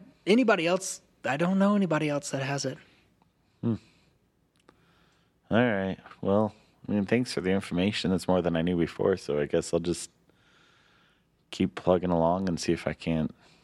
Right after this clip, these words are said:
Speaker 2: start learning how to use it. <laughs>
Speaker 1: No, yeah, I guess, I guess the more, the more practice you get, the better you're gonna get at it, right?
Speaker 2: Yeah. You still go out to the range every morning?
Speaker 1: Uh, not as often as I used to,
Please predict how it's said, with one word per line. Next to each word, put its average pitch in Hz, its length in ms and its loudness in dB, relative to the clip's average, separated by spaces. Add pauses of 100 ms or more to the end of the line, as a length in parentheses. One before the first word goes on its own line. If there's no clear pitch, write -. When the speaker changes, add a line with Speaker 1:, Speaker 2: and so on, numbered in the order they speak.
Speaker 2:
start - 460 -2
learning 80 260 -2
how 80 140 -4
to 76 80 -4
use 80 240 -2
it. - 240 -6 (640)
<laughs> - 80 -6 (420)
Speaker 1:
No, 147 140 0
yeah, 202 220 0
I 180 80 2
guess, 180 400 2 (800)
I 117 80 -4
guess 127 160 2
the - 80 -8
more, 127 260 0
the 120 120 -4
more 123 200 2
practice 143 440 0
you 160 40 0
get, 165 260 2
the 165 40 -8
better 151 180 4
you're 170 160 0
gonna 180 140 2
get 240 160 0
at 262 160 2
it, 123 100 -2
right? 269 440 0
Speaker 2:
Yeah. - 300 -2 (140)
You - 100 -4
still - 180 4
go 120 240 2
out - 80 -4
to 107 100 -4
the 110 80 2
range 117 220 2
every 120 180 2
morning? 123 380 -2 (800)
Speaker 1:
Uh, 254 720 0 (1120)
not 208 180 4
as 156 140 0
often 143 420 0
as 123 140 0
I 113 60 0
used 113 320 -4
to, 113 200 -4